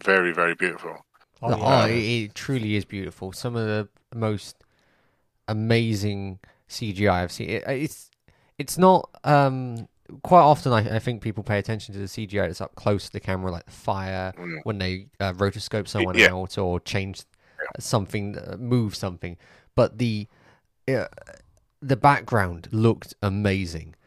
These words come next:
Speaker 3: So some of that
Speaker 1: If you
Speaker 3: set
Speaker 1: compare it to The Hobbit
Speaker 3: Yeah. We, we
Speaker 1: series
Speaker 3: were,
Speaker 1: of films, The
Speaker 3: we were
Speaker 1: Hobbit series of films
Speaker 3: actually
Speaker 1: are terrible looking. They look so bad in four K.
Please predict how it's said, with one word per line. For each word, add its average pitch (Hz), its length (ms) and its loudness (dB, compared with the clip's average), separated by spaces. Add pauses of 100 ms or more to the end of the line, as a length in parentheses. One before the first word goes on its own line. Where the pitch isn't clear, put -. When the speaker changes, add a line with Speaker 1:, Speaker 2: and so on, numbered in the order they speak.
(120)
Speaker 3:
So 127 240 -2
some 165 240 2
of 170 60 6
that 151 100 8
Speaker 1:
If - 140 8
you 120 60 6
Speaker 3:
set 110 260 0
Speaker 1:
compare 165 180 12
it 165 140 10
to 143 120 4
The 135 100 10
Hobbit 120 440 12 (300)
Speaker 3:
Yeah. 113 380 6 (1600)
We, 139 100 2
we 151 40 4
Speaker 1:
series 117 420 8
Speaker 3:
were, 98 60 -2
Speaker 1:
of - 80 -20
films, 98 580 -2 (180)
The - 80 2
Speaker 3:
we 156 60 8
were 151 140 10
Speaker 1:
Hobbit 139 120 6
series 110 220 4
of 151 80 -2
films 135 260 -4
Speaker 3:
actually 123 160 -4
Speaker 1:
are 120 40 -12
terrible 120 440 8
looking. 87 480 0 (380)
They 117 100 8
look 113 180 6
so 143 340 10
bad 131 300 10
in 82 120 0
four 95 260 0
K. 90 380 4